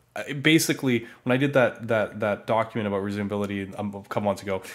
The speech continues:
I was at the extreme. Like, what if you did something that acted like resumeability but re-, replayed everything? W-, this is like, what if you could, m-, you know, mem-,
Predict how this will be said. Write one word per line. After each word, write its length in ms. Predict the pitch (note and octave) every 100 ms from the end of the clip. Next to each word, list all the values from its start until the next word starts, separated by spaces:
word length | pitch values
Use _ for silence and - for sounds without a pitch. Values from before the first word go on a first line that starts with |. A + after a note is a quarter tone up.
| -
I 80 | A#2
was 80 | A#2
at 200 | D3+ -
the 80 |
extreme. 500 | G#2 - - B2+ F#2
Like, 160 | F#2 G2
what 120 | A#2+
if 200 | C#3+ C#3+
you 180 | B2+ A2+ - - -
did 140 | C3
something 220 | C#3 C3
that 160 | B2 G2+ -
acted 300 | A#2+ A#2+ A#2+
like 160 | A2
resumeability 480 | A2+ G#2+ G#2 G2+ G2+
but 180 | G2 -
re-, 340 | C#3+ - A#2+
replayed 380 | - - A2 G#2+
everything? 540 | F#2+ F#2+ F2+ F#2+ F2+ - - - - _
W-, 340 | - A#2+ A#2 F2 _ _ _
this 420 | - B2 B2+ C#3 D3+
is 160 | A#2+
like, 340 | A#2+ G#2+ G2+ - - _ -
what 180 | B2+ C#3+
if 160 | D3+
you 60 | D3
could, 300 | - A#2+ G2+ - _ _ _ _ _
m-, 380 | - A#2+ A#2 G2+ -
you 140 | B2+
know, 240 | G#2+ F#2+ - -
mem-, 300 | A#2+ A2+ A#2